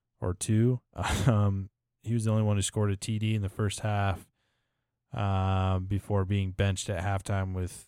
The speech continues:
the rest of the starters. Do you trust Antonio Gibson again this week against the Eagles?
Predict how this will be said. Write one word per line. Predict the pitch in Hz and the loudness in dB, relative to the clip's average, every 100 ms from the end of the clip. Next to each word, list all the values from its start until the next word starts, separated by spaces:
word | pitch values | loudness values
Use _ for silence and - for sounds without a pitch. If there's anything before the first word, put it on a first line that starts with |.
| _ | _
the | 80 92 | -6 -2
rest | 92 90 - | 0 -2 -4
of | 92 | -6
the | 92 | -4
starters. | - - 110 101 95 87 85 85 - _ _ _ _ _ _ _ _ _ - | -2 -2 0 0 0 -2 -4 -6 -8 _ _ _ _ _ _ _ _ _ -16
Do | 104 113 | -4 0
you | 107 | 0
trust | 101 - 131 - | 0 2 2 2
Antonio | 123 110 - 110 104 | -2 -2 -4 -2 -2
Gibson | 98 98 - 98 | -2 -4 -4 -8
again | 95 92 98 95 92 92 87 92 - | -8 -4 -4 -2 -4 -8 -8 -12 -16
this | 90 92 90 - | -8 -6 -6 -6
week | 92 87 85 - - _ _ _ _ _ _ _ _ _ _ _ | -8 -8 -10 -14 -20 _ _ _ _ _ _ _ _ _ _ _
against | - 95 90 - | -10 -6 -6 -6
the | 90 | -8
Eagles? | 85 82 - | -8 -10 -16